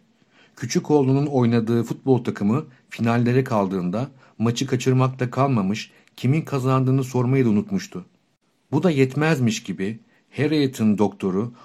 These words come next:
ona ciddi bir yüksek tansiyon sorununun olduğunu söylüyordu. Kocası ayrılmak istediğini söyleyince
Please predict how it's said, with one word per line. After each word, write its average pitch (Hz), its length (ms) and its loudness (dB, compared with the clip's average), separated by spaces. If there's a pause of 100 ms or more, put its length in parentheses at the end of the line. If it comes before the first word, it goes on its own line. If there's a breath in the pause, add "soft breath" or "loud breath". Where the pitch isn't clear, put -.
(140)
ona 117 280 2
ciddi 135 380 -4
bir 151 140 0
yüksek 120 440 -4
tansiyon 117 480 0
sorununun 107 500 4
olduğunu 104 340 2
söylüyordu. 95 680 0 (840 soft breath)
Kocası 127 400 2
ayrılmak 151 440 0
istediğini 131 400 0
söyleyince 127 760 0